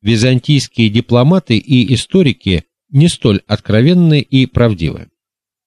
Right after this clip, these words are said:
Для них всякое нападение Руси — разбой. Русские летописцы интересуются больше исходом борьбы, чем её мотивами. И в результате мы вынуждены лишь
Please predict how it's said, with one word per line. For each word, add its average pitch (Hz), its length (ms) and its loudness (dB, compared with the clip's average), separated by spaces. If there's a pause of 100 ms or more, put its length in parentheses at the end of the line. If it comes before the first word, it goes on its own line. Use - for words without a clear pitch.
(640)
Для 151 260 2
них 247 400 2
всякое 151 460 0
нападение 104 680 2
Руси — 107 460 0 (340)
разбой. 101 580 -2 (1500)
Русские 127 540 -2
летописцы 110 880 -2 (580)
интересуются 208 840 0
больше 151 540 0
исходом 107 640 0
борьбы, 123 400 2
чем 135 340 -2
её 110 360 0
мотивами. 98 760 -4 (1200)
И 160 80 2
в 160 60 2
результате 175 720 0
мы 156 180 2
вынуждены 131 560 2
лишь 120 280 0